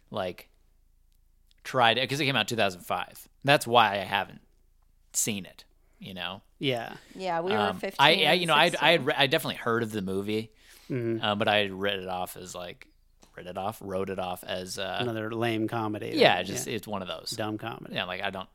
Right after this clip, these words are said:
Speaker 1: I'm not gonna go out of my way to watch it or something. I wasn't opposed to it, but I didn't really ever think about it.
Speaker 3: Boy, oh boy, you missed the headlines.
Speaker 1: Yeah,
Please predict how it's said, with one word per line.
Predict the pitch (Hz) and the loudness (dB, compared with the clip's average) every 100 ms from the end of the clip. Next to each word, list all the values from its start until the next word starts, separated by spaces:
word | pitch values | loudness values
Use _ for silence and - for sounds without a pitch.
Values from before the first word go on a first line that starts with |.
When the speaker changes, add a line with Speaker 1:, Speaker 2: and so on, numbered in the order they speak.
| _ _ - | _ _ -10
Speaker 1:
I'm | 113 | -4
not | 110 | -2
gonna | 113 | 0
go | 117 | 4
out | 107 | 6
of | 104 | 4
my | 98 | 0
way | 98 95 | -2 -2
to | 92 | -2
watch | 92 90 - - | -4 -4 -8 -10
it | 98 | -12
or | 98 | -12
something. | - - - | -12 -12 -10
I | |
wasn't | 107 104 101 | -10 -8 -2
opposed | 110 104 101 | 0 0 0
to | 101 | -2
it, | |
but | 101 | -4
I | 104 | -6
didn't | 98 | -8
really | 92 98 | -10 -12
ever | 110 92 | -10 -10
think | 90 - 95 | -10 -10 -8
about | 90 180 | -8 -10
it. | - _ 196 - | -14 _ -20 -16
Speaker 3:
Boy, | 170 180 226 254 | -4 -2 0 2
oh | 247 | 2
boy, | 214 226 208 190 | 2 4 4 2
you | 214 | 0
missed | 226 - | -4 -4
the | 220 | -4
headlines. | 208 208 170 160 - | -2 0 -2 -4 -2
Speaker 1:
Yeah, | 113 110 107 92 85 | 2 6 6 4 0